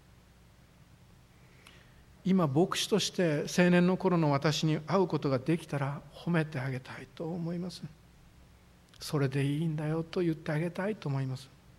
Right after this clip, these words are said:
「それでも教会は立ち上がったよ」と言ってあげたいと思います。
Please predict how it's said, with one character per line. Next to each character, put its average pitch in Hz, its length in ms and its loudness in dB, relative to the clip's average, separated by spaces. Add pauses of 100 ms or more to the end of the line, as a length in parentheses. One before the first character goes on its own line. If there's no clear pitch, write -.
(880)
「そ - 160 0
れ 170 100 4
で 180 60 2
も 165 160 2
教 170 240 2
会 170 220 -2
は 165 120 0
立 160 200 -4
ち 156 160 -4
上 165 80 2
が 175 100 -2
っ 170 60 -8 (100)
た 170 100 -6
よ」 185 140 -4 (100)
と 180 280 -2 (420)
言 151 140 4
っ - 20 2
て 156 220 -8
あ 156 100 -4
げ 156 100 -4
た - 220 -12
い 185 140 -14
と 175 80 -8
思 165 160 -4
い 139 60 -2
ま 139 120 -6
す。 - 140 -16